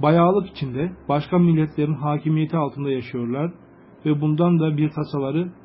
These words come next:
olmuyordu. Netice olarak güzel inançtan, iyi ahlaktan, yararlı işlerden ve yüce duygulardan hiçbir eser kalmamıştı. Fakat İslam güneşi doğmaya başlayınca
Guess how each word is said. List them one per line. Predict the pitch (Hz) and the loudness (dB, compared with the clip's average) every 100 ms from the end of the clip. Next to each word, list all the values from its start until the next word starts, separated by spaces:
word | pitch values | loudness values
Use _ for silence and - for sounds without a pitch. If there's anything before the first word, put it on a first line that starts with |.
| - | -10
olmuyordu. | 143 143 131 113 101 92 107 - - - - - - - - - 143 | -4 -2 -2 -6 -8 -14 -20 -20 -20 -20 -20 -20 -20 -20 -20 -14 -8
Netice | 143 175 175 | -4 -2 2
olarak | 220 165 123 131 - - - - - - | 4 2 0 -6 -18 -20 -20 -20 -20 -14
güzel | 139 156 196 | -2 2 4
inançtan, | 190 143 127 - 117 117 - - | 2 -2 -4 -12 -12 -14 -20 -2
iyi | 156 | 0
ahlaktan, | 170 147 147 123 - 131 165 - 131 | 2 0 -6 -10 -10 -10 -12 -14 -6
yararlı | 135 147 156 180 | -2 -2 -2 -4
işlerden | 180 160 143 160 156 135 | -6 -6 -4 -4 -4 -6
ve | 147 - - - - - - - | -12 -16 -20 -20 -20 -20 -20 -10
yüce | 143 180 170 | 2 4 4
duygulardan | 165 147 143 135 160 156 | 4 2 -2 -2 -4 -2
hiçbir | 151 - 175 | -4 0 0
eser | 156 165 165 | 0 -4 -8
kalmamıştı. | - 135 120 107 98 - 95 - - - - - - - - - - - - - - - | -8 -8 -6 -8 -12 -18 -20 -20 -20 -20 -20 -20 -20 -20 -20 -20 -20 -20 -20 -20 -20 -8
Fakat | 196 185 156 - - | -6 -4 -4 -6 -10
İslam | 147 - 180 180 175 | -8 -6 -2 2 4
güneşi | 151 131 139 | 2 -2 -4
doğmaya | 131 131 135 127 | -4 -4 -4 -4
başlayınca | 127 123 143 170 131 | -6 -6 -4 -4 -4